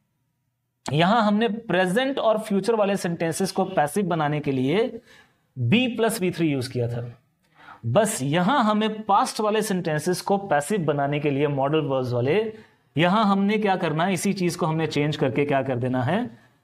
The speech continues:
be की जगह यूज़ कर देना है been और उसके बाद यूज़ करना है वी थ्री। बस यही आपको समझना है।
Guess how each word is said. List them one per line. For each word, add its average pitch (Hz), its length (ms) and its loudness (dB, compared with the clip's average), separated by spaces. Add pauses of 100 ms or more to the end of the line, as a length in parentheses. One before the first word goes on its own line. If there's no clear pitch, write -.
(160)
be 202 400 2
की 202 140 0
जगह 175 220 2
यूज़ 160 360 0
कर 139 120 0
देना 135 260 0
है 156 200 0 (140)
been 135 360 0 (1600)
और 147 260 2
उसके 165 340 0
बाद 151 300 2
यूज़ 143 240 0
करना 127 280 -2
है 147 140 0
वी 120 220 -2
थ्री। 104 180 -8 (1600)
बस 113 420 -2
यही 170 680 0
आपको 156 420 0
समझना 127 760 -2
है। - 220 -2